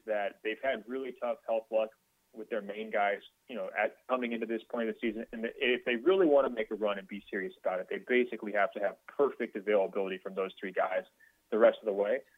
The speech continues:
Uh, and if they do, uh, that could get pretty interesting pretty quickly. Um, and I'm sure Anthony Davis is probably ready to throw a party,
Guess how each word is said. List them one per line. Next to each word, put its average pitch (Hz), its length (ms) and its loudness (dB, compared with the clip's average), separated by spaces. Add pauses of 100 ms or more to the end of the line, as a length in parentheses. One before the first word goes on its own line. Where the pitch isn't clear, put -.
(160)
Uh, 110 100 0 (120)
and 139 120 4
if 143 160 6
they 139 140 6
do, 110 260 -2 (140)
uh, 104 320 4 (140)
that 113 180 2
could 113 120 -8
get 127 160 -6
pretty 120 260 -4
interesting 117 400 -10
pretty 110 240 -6
quickly. 139 460 0 (380)
Um, 98 380 0 (160)
and 110 280 6
I'm 107 160 -4 (100)
sure 139 200 6
Anthony 120 320 -2
Davis 110 340 2
is - 100 -20
probably 104 200 0
ready 101 180 -10
to - 80 -20
throw 101 160 -2
a - 100 -12
party, 98 380 0